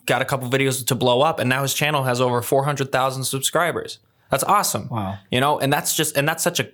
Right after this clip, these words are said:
Speaker 1: like, cool little niche of the internet, like, paranormal investigation. And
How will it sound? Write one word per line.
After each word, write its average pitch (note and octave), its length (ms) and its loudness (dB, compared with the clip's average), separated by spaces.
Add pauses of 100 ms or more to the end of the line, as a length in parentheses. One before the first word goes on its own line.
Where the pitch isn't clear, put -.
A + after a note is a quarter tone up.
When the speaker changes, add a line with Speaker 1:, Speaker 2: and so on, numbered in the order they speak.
(120)
Speaker 1:
like, A#2+ 260 -2
cool D#3 440 2
little C3+ 240 2
niche B2+ 460 2
of A2+ 180 -2
the A2 80 0
internet, A#2+ 340 0
like, A2+ 280 -4 (100)
paranormal A#2 480 2
investigation. A2 720 0
And G#2+ 200 -2